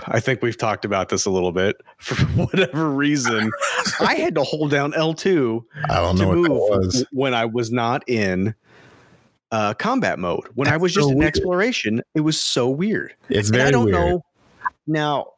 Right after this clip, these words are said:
Speaker 1: granted, I was going through and I was streaming it from my,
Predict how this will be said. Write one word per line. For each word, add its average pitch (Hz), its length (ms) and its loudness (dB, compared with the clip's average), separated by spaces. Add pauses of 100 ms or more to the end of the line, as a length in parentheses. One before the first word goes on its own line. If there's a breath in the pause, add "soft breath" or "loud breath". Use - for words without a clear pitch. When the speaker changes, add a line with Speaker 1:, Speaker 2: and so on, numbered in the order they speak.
(160)
Speaker 1:
granted, 131 560 0 (100)
I 104 180 0
was 110 480 -2
going 143 320 0
through 104 520 -2 (460 loud breath)
and 98 120 -2
I 95 80 0
was 95 180 0
streaming 147 600 0
it 95 260 -2 (500)
from 131 300 -2
my, 117 300 0